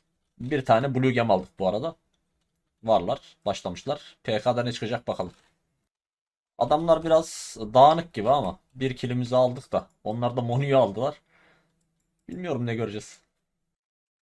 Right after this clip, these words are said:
Çok çirkin P K dönüyor. <laughs> Kim kime vurdu belli değil. <laughs> Adamlar bizden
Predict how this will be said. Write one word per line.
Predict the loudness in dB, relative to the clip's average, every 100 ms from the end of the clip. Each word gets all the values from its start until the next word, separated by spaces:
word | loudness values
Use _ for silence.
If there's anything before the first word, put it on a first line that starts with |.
| _
Çok | -4 -4
çirkin | -2 -4 2
P | 2 6
K | 6 6
dönüyor. | 0 -4 -10 _ _
<laughs> | _ _ _ 2
Kim | 4 4
kime | 4 4
vurdu | 2 6 6 6
belli | 2 0 -4
değil. | -4 -4 -4 -6 -6 -8 -8
<laughs> | _ -16 -14 -8
Adamlar | -2 0 2 0
bizden | 0 0 -2 -4